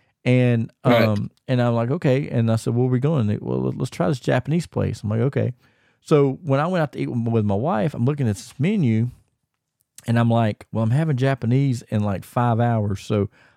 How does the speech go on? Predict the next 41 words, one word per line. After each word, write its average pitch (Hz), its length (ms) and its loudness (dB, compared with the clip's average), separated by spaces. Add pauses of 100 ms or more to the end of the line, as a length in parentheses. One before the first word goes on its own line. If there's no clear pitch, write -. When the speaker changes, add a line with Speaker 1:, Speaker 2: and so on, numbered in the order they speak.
(200)
Speaker 1:
I'll 165 200 0
eat 151 140 -2
light. 101 400 -2
So - 180 -14
I'll 165 160 -2
just 165 140 -6
get 139 140 0
some 101 180 0
vegetables." 90 680 -4 (460)
So 147 200 2
I 143 80 2
told 143 260 0
the 123 40 -2
lady, 113 340 2
"I'll 127 160 -4
just 139 140 -6
have 110 260 -2
some - 140 -10
pinto 156 380 0
beans 127 420 2
and 104 100 -4
some 98 140 -6
green 101 260 0
beans. 73 300 -8
That's - 160 -14
all 104 220 -2
I 90 40 -6
want." 80 180 -10 (1000)
And 123 360 2
those 170 240 0
pinto 131 380 0
beans 107 280 2
were 95 80 -4
delicious, 87 540 -6
right? 95 320 -8
So - 140 -10
I - 20 -4
had 123 180 -2
the 147 60 -4
pinto 123 400 0
beans, 92 500 -2